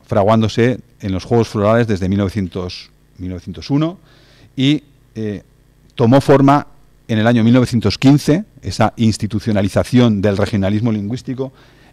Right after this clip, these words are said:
en la, eh, creación del Estudio de Filología de Aragón, otra, otra,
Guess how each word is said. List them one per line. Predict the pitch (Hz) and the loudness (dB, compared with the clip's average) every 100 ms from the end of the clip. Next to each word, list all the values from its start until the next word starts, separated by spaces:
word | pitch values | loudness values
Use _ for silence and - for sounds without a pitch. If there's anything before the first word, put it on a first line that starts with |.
| - | 0
en | 143 151 - _ _ _ _ _ _ _ _ _ - | 2 2 -2 _ _ _ _ _ _ _ _ _ -4
la, | 117 123 127 - - - | 2 2 0 -6 -20 -8
eh, | 104 98 95 95 | -6 -6 -8 -6
creación | - 143 117 123 117 120 - _ - | 0 2 2 0 -4 -6 -12 _ -10
del | 101 113 | -4 -2
Estudio | 104 - 127 127 131 | -2 -2 0 2 2
de | 117 | 2
Filología | 113 101 95 - 113 | 0 -2 -4 -2 -2
de | 107 | 0
Aragón, | 90 85 82 - _ _ _ _ | -2 -6 -8 -14 _ _ _ _
otra, | 107 107 107 98 95 92 - _ _ | -4 -4 0 0 0 -4 -10 _ _
otra, | - | -10